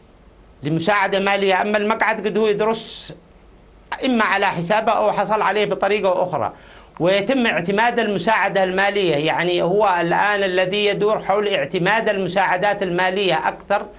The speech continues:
من ما هي اعتماد المنح التبادل الثقافي. منح التبادل الثقافي فيها برضه، فيها في العام الماضي أتصور ثلا-، أكثر من خمسين مقعد تبادل ثقافي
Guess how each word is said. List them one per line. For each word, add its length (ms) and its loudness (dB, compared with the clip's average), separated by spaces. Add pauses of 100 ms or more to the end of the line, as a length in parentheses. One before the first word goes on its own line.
(320)
من 180 0
ما 120 0
هي 180 0
اعتماد 560 -2
المنح 480 -2 (320)
التبادل 520 0
الثقافي. 460 0
منح 200 0
التبادل 420 0
الثقافي 500 -2 (140)
فيها 340 2
برضه، 420 -2 (580)
فيها 500 0 (600)
في 300 2
العام 400 2
الماضي 560 0
أتصور 540 0
ثلا-، 540 2
أكثر 320 -2
من 140 -2
خمسين 680 -2
مقعد 500 -2
تبادل 520 0
ثقافي 600 0